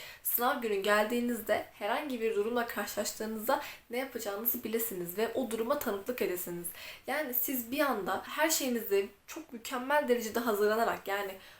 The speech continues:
tam ayarlanmış bir derecede, tam güzel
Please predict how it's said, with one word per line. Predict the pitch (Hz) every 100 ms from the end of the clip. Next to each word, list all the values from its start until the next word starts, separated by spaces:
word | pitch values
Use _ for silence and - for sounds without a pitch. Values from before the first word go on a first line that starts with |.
| - -
tam | 294 285 226 -
ayarlanmış | 233 220 214 214 208 220 - -
bir | 226 - -
derecede, | 214 208 220 214 208
tam | 254 247 233 185
güzel | 208 202 220 214